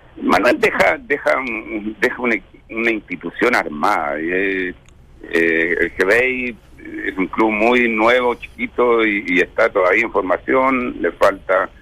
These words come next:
mucha infraestructura. Manuel se la trató de dar, eh, no se pudo co-, eh, conseguir los terrenos para la construcción de lo que, de la ciudad deportiva, se está arrendando,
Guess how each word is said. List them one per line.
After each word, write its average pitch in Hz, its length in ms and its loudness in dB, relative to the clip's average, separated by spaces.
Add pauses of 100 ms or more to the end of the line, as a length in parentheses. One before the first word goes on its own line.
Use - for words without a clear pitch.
(180)
mucha 143 340 0
infraestructura. 110 720 -2
Manuel 95 380 0
se 95 80 -2
la 87 180 2
trató 87 400 0
de 90 140 0
dar, 117 360 4
eh, 113 160 0
no 98 240 -8
se - 100 -6
pudo 117 500 0
co-, 92 220 -2
eh, 85 200 2 (100)
conseguir 101 680 0 (260)
los 101 220 0
terrenos 107 400 0
para 92 220 -2
la 90 100 0
construcción 90 540 -4
de 95 60 2
lo 87 140 -4
que, 85 400 0
de 85 100 -4
la 80 100 2
ciudad 95 220 2
deportiva, 151 680 0 (380)
se 101 80 -14
está 98 220 -2
arrendando, 107 920 -2